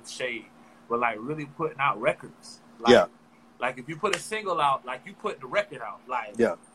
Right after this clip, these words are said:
Speaker 1: a
Speaker 2: Yeah.
Speaker 1: full-length rec-, record.
Speaker 2: Yeah.
Speaker 1: Like, who
Speaker 2: Yeah.
Speaker 1: are some of the choirs that you grew up listening to?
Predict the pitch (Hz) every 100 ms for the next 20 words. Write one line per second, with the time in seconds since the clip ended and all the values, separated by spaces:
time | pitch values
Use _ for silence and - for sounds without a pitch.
0 | - 113 117 107 160 156 160 147 139 175
1 | - - 123 156 202 120 107 98 - -
2 | 139 131 202 196 185 190 180 165 156 -
3 | 170 160 156 143 139 139 156 143 151 143
4 | 139 170 170 - - -